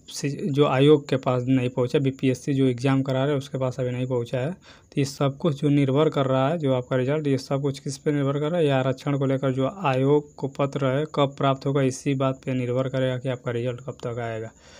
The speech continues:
तो मुझे तो ये ऐसा लग रहा है कि ये रिजल्ट, ये जो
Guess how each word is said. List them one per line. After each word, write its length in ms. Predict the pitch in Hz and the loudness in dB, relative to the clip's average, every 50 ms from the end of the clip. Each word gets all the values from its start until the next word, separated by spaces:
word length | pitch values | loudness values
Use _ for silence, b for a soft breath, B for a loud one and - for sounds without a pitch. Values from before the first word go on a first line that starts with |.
| B B B B B B B _ | B B B B B B B _
तो 60 | - 135 | -2 0
मुझे 220 | 131 135 135 143 | 2 4 4 4
तो 140 | 143 156 143 | 4 2 2
ये 100 | 143 143 | 2 2
ऐसा 260 | 147 139 135 - 156 | 2 0 0 0 0
लग 160 | 143 147 147 | 2 2 2
रहा 140 | 147 151 151 | 2 2 2
है 100 | 156 151 | 0 0
कि 140 | 143 143 139 | 0 0 0
ये 220 | 135 143 151 156 | 2 4 6 6
रिजल्ट, 440 | 147 131 123 139 139 143 147 - 170 | 6 4 4 2 2 2 0 0 0
ये 300 | 139 135 131 131 135 131 | 0 0 2 2 2 2
जो 180 | 131 135 135 | 2 2 0